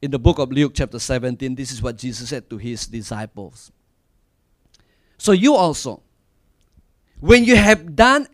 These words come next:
everything that you were told to do, you should say, 'We are unworthy servants.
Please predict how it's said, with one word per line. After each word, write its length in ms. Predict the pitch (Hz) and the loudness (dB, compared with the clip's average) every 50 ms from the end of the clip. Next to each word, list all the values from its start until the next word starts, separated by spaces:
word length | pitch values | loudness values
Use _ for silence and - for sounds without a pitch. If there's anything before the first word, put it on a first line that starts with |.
| _ _ - | _ _ -2
everything 800 | 269 330 359 339 359 320 320 _ _ 302 294 294 285 285 269 | 0 0 0 0 -2 -6 -6 _ _ -6 -4 -4 -4 -4 -4
that 160 | 233 233 - | -4 -4 -4
you 160 | 208 202 202 190 | -4 -6 -6 -4
were 160 | 180 175 165 | -6 -6 -6
told 460 | - - - 196 196 208 208 196 - | -8 -8 -6 -4 -4 -4 -4 -6 -8
to 100 | - 160 | -10 -10
do, 400 | 135 - 180 156 117 98 - - _ _ _ _ _ _ _ _ _ _ _ _ _ _ _ _ _ _ | -8 -6 -6 -6 -6 -6 -10 -18 _ _ _ _ _ _ _ _ _ _ _ _ _ _ _ _ _ _
you 160 | 117 131 123 | -12 -12 -10
should 240 | - - 208 202 - | -8 -8 -8 -8 -10
say, 460 | - - 233 208 151 110 - 110 - _ _ _ _ _ _ _ _ _ _ _ _ _ _ _ _ _ _ _ _ _ _ _ _ _ _ _ _ _ _ | -10 -8 -8 -8 -8 -10 -12 -16 -20 _ _ _ _ _ _ _ _ _ _ _ _ _ _ _ _ _ _ _ _ _ _ _ _ _ _ _ _ _ _
'We 280 | 110 120 143 160 151 | 2 2 2 4 2
are 120 | 147 143 - - | 0 0 -2 -4
unworthy 640 | 131 143 156 151 151 160 160 160 160 _ 170 160 | -6 -6 -4 -6 -4 -6 -6 -6 -6 _ -10 -10
servants. 680 | 160 - - - 190 180 175 185 214 269 294 - - | -10 -12 -12 -10 -10 -8 -8 -10 -12 -14 -14 -16 -20